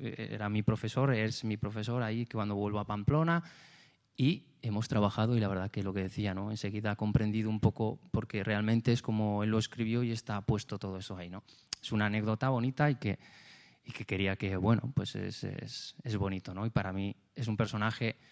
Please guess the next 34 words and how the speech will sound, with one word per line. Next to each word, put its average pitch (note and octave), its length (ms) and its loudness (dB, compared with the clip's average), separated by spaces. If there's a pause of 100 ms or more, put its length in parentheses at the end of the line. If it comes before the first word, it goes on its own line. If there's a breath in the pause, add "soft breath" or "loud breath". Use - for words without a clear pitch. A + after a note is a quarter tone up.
(180 loud breath)
en G2+ 120 -4
el G2 100 -4
que G#2+ 80 -6
he - 20 -16
cantado G#2 400 -2
mucho, G2+ 320 -4
como G2 260 -4
digo, G2 200 -2
es G2+ 80 -6
la G2 100 -2
tercera G2 300 -6
vez G#2 160 -4
que - 100 -8
además G2+ 240 -4
esta G#2 200 -4
producción G#2+ 600 -2 (140)
y A#2+ 120 -2
la G#2+ 160 -2
que A2 240 -2 (460 loud breath)
con A2 200 -2
cada G#2+ 200 2
maestro G#2 460 0
le A#2 80 2
vamos G#2+ 240 0
sacando A2 420 4
y A2+ 40 6
sacando G#2+ 360 2
y G#2+ 40 4
exprimiendo G#2+ 680 2 (140)
todo, G#2 300 2
todas G#2 320 -2
esas G2+ 240 -4
cosas G#2 320 -4
al, F#2 260 -8